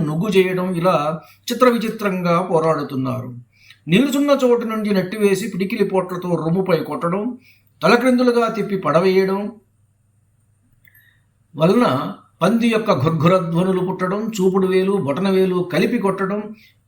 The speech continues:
చేతి వ్రేళ్లను చాచి కొట్టడం, ఈ విధంగా వారు పోరాడుతున్నారు. సూదుల్లాంటి గోళ్లతో గీరుకుంటూ, దారుణమైన కాలితన్నులతో, దిబ్బల్లాంటి మోకాళ్ళ దెబ్బలతో, తలలతో కొట్టుకుంటున్నారు.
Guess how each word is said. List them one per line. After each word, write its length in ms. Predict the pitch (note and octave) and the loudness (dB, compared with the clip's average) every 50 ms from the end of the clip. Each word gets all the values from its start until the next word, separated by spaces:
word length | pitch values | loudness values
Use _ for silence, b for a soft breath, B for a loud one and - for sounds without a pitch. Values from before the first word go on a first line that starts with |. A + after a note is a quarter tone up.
| - - | -4 2
చేతి 240 | E3+ A3+ C#4 C4+ C#4+ | 4 4 4 4 2
వ్రేళ్లను 440 | C4+ B3+ B3+ B3+ B3 A#3+ A#3+ G#3+ G#3 E3 - - - F#3 | 2 2 2 0 0 -6 -8 -8 -10 -10 -8 -2 2 4
చాచి 280 | A3+ C4+ C4+ C#4+ C#4+ | 4 4 4 0 -4
కొట్టడం, 500 | A3+ A3 G#3+ G#3+ G#3+ G3+ G#3+ A3+ A#3+ C#4 - _ _ _ _ _ E3+ | -6 -6 -6 -6 -6 -8 -8 -10 -12 -12 -14 _ _ _ _ _ -2
ఈ 140 | F#3+ A3+ | 0 2
విధంగా 440 | A#3 A#3 A3 F3+ F#3+ G#3 G3+ G3+ G3 | 2 2 2 2 2 2 2 2 2
వారు 260 | G3 F#3+ F#3 F3+ - | 2 2 0 0 -2
పోరాడుతున్నారు. 960 | - - F#3+ E3 D#3 D#3 D3 C#3 C#3 B2+ B2+ B2+ A#2+ B2 B2 A#2+ B2 B2 B2 - _ _ b b b b b b - | -4 -2 0 0 2 2 0 -2 -2 -4 -6 -6 -4 -4 -4 -4 -8 -10 -14 -18 _ _ b b b b b b -14
సూదుల్లాంటి 720 | - - A#3 B3 A#3+ A#3+ A#3+ A#3+ A3+ G#3+ G#3 G#3 F#3+ G#3 | -6 0 2 2 4 4 2 4 4 4 2 2 0 -4
గోళ్లతో 540 | F3+ F3 F#3+ G3+ G3 F#3+ F#3+ F#3+ F3 F3 D#3+ E3 | 0 0 2 2 2 0 0 0 -2 -2 0 0
గీరుకుంటూ, 560 | F3+ F#3+ A#3 A3 A3 G#3+ G#3 G3+ B3 C4 B3+ | -2 -2 -2 -4 -6 -8 -6 -4 -2 -2 0
దారుణమైన 580 | F#3+ F3 E3+ F3 F3 F3 E3+ E3+ E3+ E3+ E3 D#3+ | 2 2 2 2 2 0 0 0 0 0 0 -2
కాలితన్నులతో, 800 | D#3+ E3+ E3+ F#3 G3 F#3+ F#3+ F#3+ F#3+ F#3+ F#3 F#3+ F#3+ G3+ A3 A3 | -2 -2 0 0 0 -2 -2 -2 -2 0 0 0 0 -2 -2 -2
దిబ్బల్లాంటి 640 | - D#3 E3 D#3 C#3+ F3+ E3+ E3+ E3+ E3 D#3+ D#3 E3+ | 0 0 -2 0 0 0 0 2 2 0 0 -2 -4
మోకాళ్ళ 400 | D#3 D#3+ E3 D#3+ E3 E3 D#3+ D#3+ | -4 -4 -4 -2 0 0 0 2
దెబ్బలతో, 680 | D#3 D#3 D3+ D3+ F#3+ F#3+ F#3+ F#3 G3+ A3 A3 A3 A3 B B B B B B B _ _ _ - | 0 -2 -2 0 2 0 0 0 -2 -4 -6 -6 -8 B B B B B B B _ _ _ 2
తలలతో 480 | D#3 E3+ G#3 A#3+ B3+ B3 A#3 B3+ B3 | 4 4 4 4 2 0 0 0 -2
కొట్టుకుంటున్నారు. 920 | B3+ B3 G3+ - - F#3+ F3 F3 D3 B2+ E3+ D3+ C3+ B2 A#2 A#2 - - | 0 -2 -4 -4 -4 -4 -4 -4 -4 -4 -4 -4 -2 -4 -4 -4 -8 -12